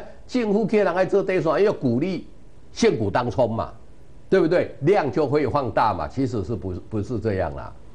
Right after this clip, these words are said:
我在这个股票市场啊，二十几年、三十几年的经验，我跟你讲啦，我还没有看做当冲赚到钱的啦。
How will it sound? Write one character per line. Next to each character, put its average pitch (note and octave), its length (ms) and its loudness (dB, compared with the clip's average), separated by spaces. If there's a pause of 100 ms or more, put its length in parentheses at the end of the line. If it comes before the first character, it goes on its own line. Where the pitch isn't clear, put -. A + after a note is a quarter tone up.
(340)
我 B2 220 4
在 F#3+ 200 4
这 E3 120 -2
个 F3 120 -2
股 A2 220 0
票 C#3+ 220 4
市 D3+ 200 0
场 F#2+ 240 -2
啊， D2+ 300 -4 (340)
二 G#3 160 4
十 E3+ 160 0
几 C3+ 220 -4
年、 F#2+ 240 0
三 D#3+ 240 2
十 D#3+ 160 -4
几 B2+ 140 -2
年 F#2 180 -2
的 G#2+ 100 2
经 C3 240 2
验， B2+ 200 2 (240)
我 C#3+ 160 4
跟 A#3+ 180 2
你 A#3+ 80 4
讲 D3 300 2
啦， C#3 180 4
我 B2 140 4
还 D#3+ 80 4
没 A3+ 100 2
有 G3+ 80 2
看 G3+ 300 2
做 A#3 200 2
当 G3 240 2
冲 G#3 160 2
赚 F#3 200 2
到 F#3+ 160 4
钱 A2+ 280 0
的 B2+ 140 4
啦。 G2 320 0